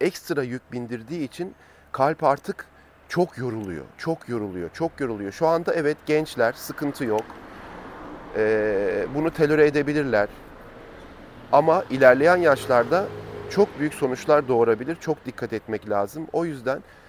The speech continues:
sosyal medyadaki, e, bu arkadaşları kesinlikle örnek almayın. Bunlar profesyonel arkadaşlar, profesyonel vücut geliştirme sporcuları. E, her riski almışlar bu yolda. E,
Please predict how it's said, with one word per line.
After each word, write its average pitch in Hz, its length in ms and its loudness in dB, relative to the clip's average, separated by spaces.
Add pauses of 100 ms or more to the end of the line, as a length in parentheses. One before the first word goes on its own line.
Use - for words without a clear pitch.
(140)
sosyal 156 500 -2
medyadaki, 127 640 -4 (460)
e, 98 560 0
bu 131 220 -2
arkadaşları 127 640 -2
kesinlikle 139 720 -6 (680)
örnek 127 380 0
almayın. 156 480 2 (580)
Bunlar 175 300 6
profesyonel 151 680 0
arkadaşlar, 156 640 0 (480)
profesyonel 147 540 0
vücut 139 240 -10
geliştirme 147 460 -6
sporcuları. 143 760 -4 (440)
E, 110 720 4
her 151 240 2
riski 151 340 -2
almışlar 135 640 0
bu 143 60 -4
yolda. 139 460 -2 (500)
E, - 40 -2